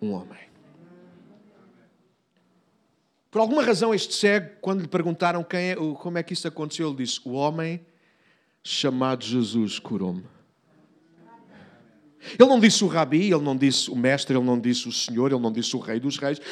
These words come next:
Podia ter dito qualquer um destes títulos. Mas Jesus era tão terra a terra. Jesus era um homem do povo para o povo.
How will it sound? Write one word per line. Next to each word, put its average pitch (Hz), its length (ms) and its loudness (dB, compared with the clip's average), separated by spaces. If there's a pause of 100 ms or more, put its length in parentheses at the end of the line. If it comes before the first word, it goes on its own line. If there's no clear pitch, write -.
Podia 220 240 10
ter 262 120 10
dito 247 180 8
qualquer 254 260 6
um 247 80 2
destes - 280 2
títulos. 220 500 0 (2000)
Mas 156 120 4
Jesus 175 260 4
era 170 160 8
tão 185 240 0
terra 185 640 0
a 147 80 -2
terra. 95 540 -2 (1500)
Jesus 160 400 0
era 175 140 2
um 151 100 0
homem 151 240 0
do 127 160 -6
povo 117 400 -10
para 110 160 -2
o 92 40 -2
povo. - 580 -12